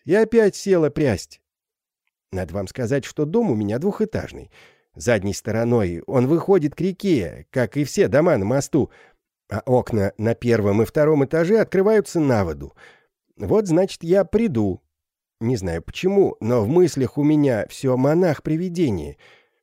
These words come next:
Должно быть, козел мне напомнил про него, да и красавица была не по-людски одета. Вдруг слышу, наверху крик,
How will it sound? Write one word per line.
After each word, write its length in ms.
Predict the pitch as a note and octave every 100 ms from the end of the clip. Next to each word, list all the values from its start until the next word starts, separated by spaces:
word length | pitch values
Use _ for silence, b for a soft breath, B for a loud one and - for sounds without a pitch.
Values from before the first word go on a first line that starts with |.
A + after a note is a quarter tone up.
| _ _
Должно 500 | - G2 G2+ F#2 A2
быть, 200 | G2+ -
козел 400 | C#3 C3+ G#2+ D2+
мне 160 | D2+
напомнил 500 | F#2 A2+ C3+ F2+ F2
про 140 | - A2+
него, 360 | A#2+ F#2+ D#2 -
да 220 | G2 E3
и 100 | G#3+
красавица 600 | A3 F#3 F3+ F#3+ - F3+
была 280 | C#3+ A#2 G2+
не 140 | D3
по-людски 420 | F#3 F#3+ - -
одета. 440 | A#2 B2+ G#2+ - - _ _ _ _ _ _ _ _ -
Вдруг 320 | E2+ G#2 F#2+
слышу, 440 | - C#3 - F2+ - b b _ -
наверху 460 | F#2 G#2+ - F#3+
крик, 580 | - A#3 A#3 - - _